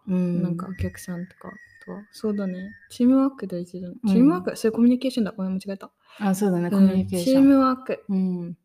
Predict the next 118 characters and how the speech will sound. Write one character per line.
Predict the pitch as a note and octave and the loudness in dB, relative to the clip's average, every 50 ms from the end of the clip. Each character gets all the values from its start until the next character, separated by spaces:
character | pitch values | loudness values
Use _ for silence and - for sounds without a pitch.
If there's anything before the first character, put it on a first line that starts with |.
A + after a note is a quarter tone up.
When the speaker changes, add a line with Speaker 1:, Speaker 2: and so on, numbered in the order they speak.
| _ _ _ _ _ | _ _ _ _ _
Speaker 1:
チ | - - E4 | -4 -2 0
ー | E4+ | 2
ム | F4 F4 | 2 4
ワ | F4 F#4 | 4 4
ー | G4 | 2
ク | F#4+ - D#4 | 2 -2 -2
と | - A3+ | 0 2
い | G3+ | 4
う | |
よ | A#3 | 6
り、 | C4 | 6
Speaker 2:
周 | C#4+ C#4+ | 6 6
り | C#4 D4+ | 6 4
を | D4 D4 C#4 | 4 4 4
な | C4+ B3+ | 4 4
ん | |
か | |
ね、 | B3+ | 4
Speaker 1:
や | B3 | 4
っ | C4 | 6
ぱ | D4 | 6
コ | D4+ | 6
ミ | D#4+ | 6
ュ | D#4 | 4
ニ | - | 2
ケ | E4 F4 F4+ | 2 0 0
ー | |
シ | F4 F4 | 0 0
ョ | E4 B3+ | 0 0
ン | A3+ | 0
だ | F#3+ | -2
は | F3+ F3+ E3+ | -4 -8 -12
ず | - - | -14 -18
ね。 | - - | -10 -4
Speaker 2:
う | G3+ G#3 | 0 0
ん、 | G#3 G3+ G3+ G3 G3 | 2 2 0 -2 -4
か | G3+ G#3 | -4 -6
な。 | G3+ G3+ G3+ G3+ G3 F#3+ G3 G3+ G#3+ - _ _ | -6 -4 -4 -6 -6 -8 -10 -12 -16 -20 _ _
Speaker 1:
コ | G#3+ | -12
ミ | G3+ G3+ | -10 -8
ュ | |
ニ | G3 | -2
ケ | G3 B3+ | 0 0
ー | D4 D#4+ E4 - F#3+ F#3+ | 0 0 0 -4 -6 -8
シ | F#3+ - F#3+ | -10 -12 -16
ョ | F3+ | -18
ン。 | |
Speaker 2:
あ | F3 | -18
ー、 | - - _ _ | -18 -20 _ _
つ | - - | -2 -2
な | D4+ | 2
が | - A4 A3 G#3 | 2 2 2 2
っ | F#3+ | 0
て | D#4+ | 0
る | B3+ A3 | -2 -2
か。 | G#3+ - F3 | -2 -2 -6
Speaker 1:
あ | |
の、 | - - _ - - | -8 -10 _ -8 -4
そ | B3 | -2
う | B3 | 0
そ | B3 | 0
う。 | |
Speaker 2:
コ | |
ミ | B3 | 0
ュ | |
ニ | B3 | 0
ケ | - B3+ | -2 -4
ー | B3 | -4
シ | - - B3+ | -4 -4 -2
ョ | |
ン | A#3+ | -2
力 | A#3+ A#3 A3+ - F#3+ | -2 -2 -4 -8 -10
が | F#3 F3 F3 - _ _ - | -10 -10 -12 -12 _ _ -14
取 | F#3+ F3+ F3+ | -12 -10 -10
れ | F3 | -12
て。 | F3 _ _ _ _ _ _ _ | -12 _ _ _ _ _ _ _
Speaker 1:
お | - G#3+ | -6 -2
客 | E4 F4 D#4 A#3+ - - | 0 0 0 0 -2 -6
さ | - - A3+ A3 G#3+ G#3+ | -6 -4 -4 -2 -2 -2
ん、 | G#3 G#3 G#3 G#3 G3+ A#3+ - - | -4 -4 -4 -6 -8 -10 -8 -6
も | G#3 A3 | -4 -4
し | G#3+ - G#3+ G#3+ G#3 G#3 G3+ F#3+ F#3+ - - - _ _ _ - - | -4 -4 -6 -6 -4 -4 -4 -4 -6 -10 -12 -16 _ _ _ -20 -16
接 | - - G3+ | -14 -14 -14
客 | - _ - G3 G3 G#3 | -12 _ -14 -10 -8 -8
だ | G#3 G3 | -8 -8
っ | F#3+ G3 | -8 -10
た | - F3 | -12 -12
ら | D#3+ | -12
お | E3+ | -12
客 | - F#3+ F#3 | -10 -12 -12
さ | F#3 - - F#3+ | -12 -10 -8 -6
ん | F#3 F3+ F3+ | -6 -6 -8
と | - F3 | -8 -10
の | F3 E3+ | -10 -10
コ | - F3+ | -10 -8
ミ | F3 E3+ E3+ | -8 -6 -6
ュ | E3+ | -8
ニ | E3 D#3+ | -10 -8
ケ | E3+ F3+ | -8 -8
ー | F3 | -8
シ | E3+ F3 | -8 -10
ョ | F3 | -12
ン | |
も | E3+ E3 | -10 -10
大 | E3 E3+ E3+ E3 | -10 -10 -10 -10
事 | D#3+ | -12
だ | E3+ E3+ | -12 -12
し、 | E3 - - | -10 -4 0
Speaker 2:
う | C#4 - | 2 4
ん。 | G3 F#3+ F#3 F3+ F3+ F3+ F#3+ - - _ _ _ _ _ _ _ _ | 4 4 4 0 -2 -4 -8 -12 -16 _ _ _ _ _ _ _ _
Speaker 1:
接 | - - G3+ | -10 -10 -8
客 | G3 - F#3+ F#3 - F#3 | -8 -10 -10 -10 -8 -8
じ | F3 | -6
ゃ | F#3 F3+ | -6 -6
な | F3+ F#3 | -6 -8
く | F#3 - | -10 -10
て | - G3 | -8 -2
も、 | G#3 B3 C4+ B3+ G3+ F3 - - - | 0 0 2 0 0 -4 -8 -14 -20